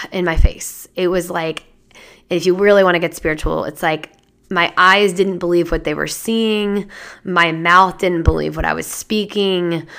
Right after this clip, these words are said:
My body was like, "No, what? We're not ready for this giant house. We, we, what? We don't know if we can." It's like I hadn't built the scaffolding to let the house land.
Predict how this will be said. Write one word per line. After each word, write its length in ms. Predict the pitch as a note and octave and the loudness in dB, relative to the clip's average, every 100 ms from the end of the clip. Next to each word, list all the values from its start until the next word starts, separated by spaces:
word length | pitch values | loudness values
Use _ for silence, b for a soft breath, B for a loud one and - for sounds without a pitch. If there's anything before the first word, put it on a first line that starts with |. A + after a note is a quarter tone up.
| B - | B 0
My 160 | F#3 | 2
body 320 | F3 G3 A#3 | 4 4 4
was 220 | A#3+ G#3+ G3 | 4 2 2
like, 200 | F#3 F#3 | -2 2
"No, 280 | G3 D4 C5+ F4 | 6 8 10 8
what? 600 | F3 - D4 C#5 - - B B - | 6 4 6 6 4 -8 B B 4
We're 140 | F4 | 8
not 180 | D5 G#4+ | 8 8
ready 240 | D4+ C#4 | 8 6
for 160 | G#3+ A#3+ | 4 4
this 240 | A3 A3 | 4 0
giant 480 | - - G#3+ G#3+ G#3 | -2 4 4 4 2
house. 380 | - A#3 E4+ G4+ | 4 6 6 6
We, 180 | C#4 F4+ | 2 4
we, 280 | D4+ F#4 - | 6 4 4
what? 400 | - F4+ C5 D5 | 4 8 8 6
We 120 | F4 | 10
don't 200 | A4+ C#5 | 12 12
know 140 | A4 D#4+ | 10 8
if 80 | C4 | 6
we 100 | C4 | 4
can." 140 | A#3+ | 4
It's 260 | A3+ A#3 - | 2 0 0
like 160 | B3 | 2
I 100 | G#3+ | 2
hadn't 580 | G#3+ - G#3 A3 C4+ - | 0 0 0 0 -2 0
built 220 | G3+ G3+ | 0 0
the 80 | G#3 | -4
scaffolding 640 | - - E3 - G#3 A#3 | -8 -2 -2 -2 -2 -2
to 180 | A3+ G#3+ | -2 -4
let 400 | G3 E3+ D#3+ - | -2 0 0 0
the 140 | G3+ G3 | -4 -4
house 500 | - C#3+ D3+ - - | -2 0 0 -4 -8
land. 580 | D#3+ E3+ G#3 D3+ C#3 | -4 0 0 -2 -4